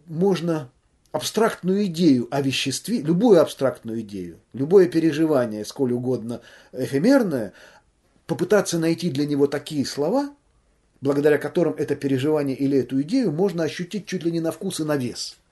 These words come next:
Вот это для меня было очень сильно. А поскольку я сам тяготею к философичности прозы, то вот это был, наверное, некоторый спасительный вот такой вот, чтобы не, не оказаться совсем уж умозрительным бердником, скажем так. <laughs> Вот.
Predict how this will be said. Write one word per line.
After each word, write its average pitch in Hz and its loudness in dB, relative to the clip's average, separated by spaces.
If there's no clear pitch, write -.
Вот 131 -2
это 165 4
для 147 0
меня 147 0
было 139 4
очень 139 0
сильно. 107 -8
А 110 -8
поскольку 135 -8
я 127 0
сам 262 -2
тяготею 135 -2
к - -16
философичности 135 -2
прозы, 104 -8
то 143 2
вот 143 2
это 233 6
был, 147 0
наверное, 170 0
некоторый 156 -4
спасительный 117 -6
вот 98 -14
такой 98 -14
вот, 90 -16
чтобы 110 -10
не, 127 -6
не 135 -4
оказаться 123 -2
совсем 107 -10
уж 92 -14
умозрительным 104 -10
бердником, 101 -8
скажем 95 -14
так. - -12
<laughs> - 2
Вот. 123 -6